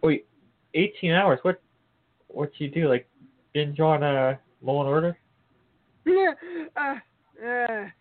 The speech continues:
Speaker 2: she, apparently, that's all, they only need eighteen hours of being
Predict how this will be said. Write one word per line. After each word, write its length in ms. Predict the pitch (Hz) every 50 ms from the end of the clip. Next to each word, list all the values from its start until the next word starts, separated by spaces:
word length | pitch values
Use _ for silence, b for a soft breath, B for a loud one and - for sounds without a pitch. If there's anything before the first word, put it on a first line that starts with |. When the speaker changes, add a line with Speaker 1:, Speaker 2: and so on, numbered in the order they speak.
| _ _ b b b b b b b b b b b _ _ _ - - - -
Speaker 2:
she, 260 | - 294 285 277 220 - _ _ _ _ _ _ _ _ _ _ _ -
apparently, 1200 | 208 214 - - 220 262 262 277 294 - 285 262 247 254 247 247 247 247 240 233 233 233 226 220 214 196
that's 240 | - 214 240 359 - _ _ _ _ _
all, 400 | - 202 208 226 240 262 262 214 - 208
they 200 | 202 220 226 240
only 300 | 254 262 269 262 262 262
need 260 | 247 240 233 220 - -
eighteen 460 | 226 233 233 - - - 269 254 247
hours 440 | 220 214 220 226 226 214 208 196 196 -
of 420 | - 214 208 208 202 190 180 180 190
being 480 | 226 233 226 214 208 208 202 202 196